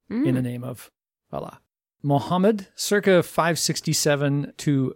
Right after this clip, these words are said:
Speaker 2: six thirty-two, founded the religion of Islam and wrote the Quran. I want to talk about this issue and how it was made because it was done quite differently from almost every other issue of The Sandman and actually differently from how a lot of comics were done.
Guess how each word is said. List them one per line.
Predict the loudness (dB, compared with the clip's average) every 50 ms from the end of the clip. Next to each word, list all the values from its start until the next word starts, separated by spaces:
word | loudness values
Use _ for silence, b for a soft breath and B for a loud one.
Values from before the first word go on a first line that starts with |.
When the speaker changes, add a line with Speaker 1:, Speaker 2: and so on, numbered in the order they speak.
| _ _ -8
Speaker 2:
six | -4 -2 -2 -2 -2 0
thirty-two, | 0 2 2 0 -2 0 2 4 6 6 6 4 2 B B B B
founded | B 0 0 0 2 2
the | 2 2
religion | 2 4 2 2 2 0
of | 0 0
Islam | 0 2 2 2 2 2 2 0
and | -2 -4 -6 -6 -6 -4
wrote | -2 -2 -2 -4 -6
the | -10
Quran. | -8 -8 -6 -6 -6 -6 -6 -8 -10 -12 _ _ _ _ _ _ _ 0
I | 2
want | 4 4 4
to | 4
talk | 2 4
about | 4 4 4 4
this | 4 2 2
issue | 2 2 2 2 2
and | 4 4
how | 2 2
it | 2
was | 0 0
made | 2 2 2 2 0
because | 0 0 0 2 2
it | 2
was | 2 2
done | 4 4 4 2
quite | 2 2 2 2 2 2 2
differently | 2 2 2 2 0 0 0 -2
from | -2 0 -2 -2 0
almost | 2 2 4 4 4 4 2 2 2
every | 0 0 2 2 0 2 2
other | 0 0 0 0 -2
issue | 0 0 -2 0 0 -2 -2
of | -2 -2
The | -2
Sandman | -2 0 0 0 2 0 0
and | 0 0
actually | 0 0 0 0 2 2 2 2 2 -2 -4 -12 -18 _ _ -12 -10 -2 0
differently | 0 0 2 0 0 2 2 0
from | 2 2 2 4
how | 4 6 6
a | 6
lot | 6 4 2
of | 0 -4
comics | -2 0 2 4 4 2 2 -2
were | -6 -6
done. | -6 -6 -10 -10